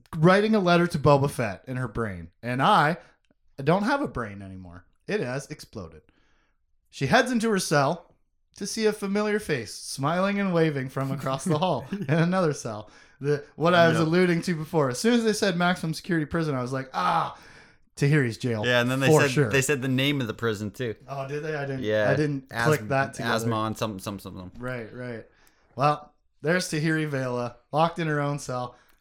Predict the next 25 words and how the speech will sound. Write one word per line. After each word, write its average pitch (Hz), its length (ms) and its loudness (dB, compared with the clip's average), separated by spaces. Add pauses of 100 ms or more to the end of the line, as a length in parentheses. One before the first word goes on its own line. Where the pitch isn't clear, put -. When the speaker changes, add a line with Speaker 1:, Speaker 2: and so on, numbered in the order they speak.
Speaker 1:
smiling 254 880 6
and 254 180 4
<laughs> - 20 4
waving 214 500 4
Speaker 2:
Right 220 220 10
Speaker 1:
at, 226 60 2
Speaker 2:
across 190 320 6
the 180 160 6
hall. 156 300 8
Speaker 1:
at, 160 340 4
uh, 156 160 4
President 202 580 4
of 175 120 -2
the 170 80 -2
Galaxy, 156 880 2
<laughs> - 60 -6
Natasi 151 640 -2
Dala. 113 420 -12 (1040)
Burn. 117 440 4 (160)
Speaker 2:
<laughs> 151 160 -6 (340)
It's - 100 -20
awesome. 107 440 2
I 110 100 -4
love 107 220 -2
it. - 160 -12